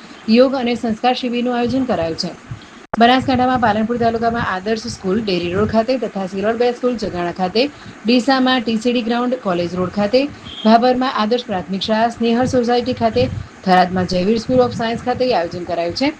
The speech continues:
આ સમર યોગ કેમ્પમાં અનુભવી અને સર્ટિફાઈડ યોગ શિક્ષકો દ્વારા બાળકોને નિયમિત યોગ તાલીમ આપવામાં આવી રહી છે. ઉલ્લેખનીય છે કે વડાપ્રધાન નરેન્દ્રભાઈ મોદીના પ્રયત્નોથી યોગ જેવી ભારતીય સંસ્કૃતિની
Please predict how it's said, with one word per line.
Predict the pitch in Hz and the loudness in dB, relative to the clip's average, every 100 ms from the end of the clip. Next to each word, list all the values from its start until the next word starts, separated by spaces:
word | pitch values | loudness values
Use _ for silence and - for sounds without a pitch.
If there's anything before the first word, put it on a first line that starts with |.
| - - - 233 | -12 -18 -6 6
આ | 262 | 6
સમર | 269 262 262 | 6 2 2
યોગ | 247 240 233 | 2 2 0
કેમ્પમાં | 240 240 247 | -2 -2 -2
અનુભવી | 202 208 220 240 | -2 0 0 0
અને | 220 196 | -2 -4
સર્ટિફાઈડ | 202 190 220 226 240 | -4 -2 -2 0 0
યોગ | 208 202 | -2 -4
શિક્ષકો | - - 175 185 | -8 -8 -6 0
દ્વારા | 220 233 156 - - - - | 2 2 0 -6 -10 -18 2
બાળકોને | 233 247 254 262 262 | 6 6 4 0 0
નિયમિત | 233 214 233 247 214 | 0 0 0 -2 0
યોગ | 220 | -2
તાલીમ | 220 240 247 | 0 -2 -2
આપવામાં | 233 240 240 262 | -4 -2 -2 -2
આવી | 196 | -2
રહી | 170 165 | -4 -6
છે. | 180 - - - - - - | -8 -8 -12 -16 -20 -18 -2
ઉલ્લેખનીય | 240 262 247 262 | 4 4 4 2
છે | 262 | 0
કે | 254 254 | 2 2
વડાપ્રધાન | 208 214 220 226 233 | 4 2 0 -2 -2
નરેન્દ્રભાઈ | 202 196 202 226 | -2 -4 -4 -2
મોદીના | 220 220 226 233 | -4 -4 -4 -4
પ્રયત્નોથી | 185 185 214 202 226 202 | -4 -6 -4 0 0 2
યોગ | 226 240 | 2 0
જેવી | 226 240 240 | -2 -4 -4
ભારતીય | 196 196 196 247 | -4 -4 -2 -2
સંસ્કૃતિની | 240 185 214 220 226 220 | 0 -4 -4 -2 2 2